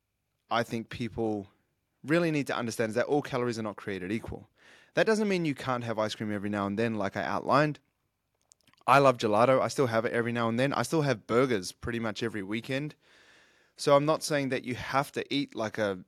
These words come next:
competitive bodybuilder. I'm just saying that all calories are not created equal. And if you're just looking at macros, the whole If It Fits Your Macros diet revolution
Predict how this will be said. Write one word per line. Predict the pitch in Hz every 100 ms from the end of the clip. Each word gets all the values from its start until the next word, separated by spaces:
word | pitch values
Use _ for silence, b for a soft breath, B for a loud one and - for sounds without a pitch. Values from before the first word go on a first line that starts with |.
| _ -
competitive | 120 107 120 117 107 95 - _ _ _ _ _
bodybuilder. | - 120 117 98 85 - _ b b b b b -
I'm | 123
just | 170
saying | 170 151 135
that | 135 - -
all | 160
calories | 170 175 165 147 139
are | 120
not | 123
created | - 123 113 95
equal. | 104 - - -
And | 113 123
if | 127
you're | 147 170
just | 170 170 143
looking | 139 139
at | 131 -
macros, | 104 - 127 135 131
the |
whole | 120 147 139
If | 131 120
It | -
Fits | 131 -
Your | 113
Macros | 113 113 117 104 87
diet | 110 113 -
revolution | 107 104 104 107 - 104 95